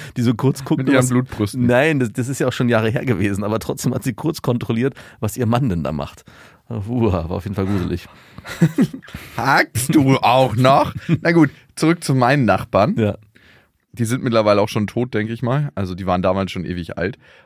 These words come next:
Speaker 2: Und die haben immer gedacht, sie machen uns eine Freude dann ab und zu, wenn sie uns Schokolade schenken.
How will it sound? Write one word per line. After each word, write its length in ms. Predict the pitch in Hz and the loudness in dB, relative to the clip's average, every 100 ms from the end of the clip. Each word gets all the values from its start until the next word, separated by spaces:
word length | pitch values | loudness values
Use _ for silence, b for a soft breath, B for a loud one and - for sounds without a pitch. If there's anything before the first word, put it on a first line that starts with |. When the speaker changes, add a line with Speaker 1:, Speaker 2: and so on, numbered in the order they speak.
| b | b
Speaker 2:
Und 140 | 170 | -4
die 140 | 190 156 | 2 2
haben 180 | 160 | 2
immer 260 | - 156 156 | -2 -2 -2
gedacht, 320 | 143 147 147 | 0 -2 -2
sie 80 | 135 | -2
machen 240 | 131 151 | 0 0
uns 180 | 143 123 | -2 -4
eine 80 | 113 | -8
Freude 380 | - 180 254 135 | -2 0 0 2
dann 180 | 95 85 | 0 -2
ab 180 | 87 | -4
und 160 | 98 95 | -4 -4
zu, 260 | - 135 311 _ - | -2 -4 -4 _ -2
wenn 160 | 113 | 0
sie 80 | 123 | 2
uns 140 | 117 - | -2 -2
Schokolade 500 | 127 110 120 185 98 | -2 0 0 0 -4
schenken. 480 | - 78 - 80 | -4 -8 -8 -14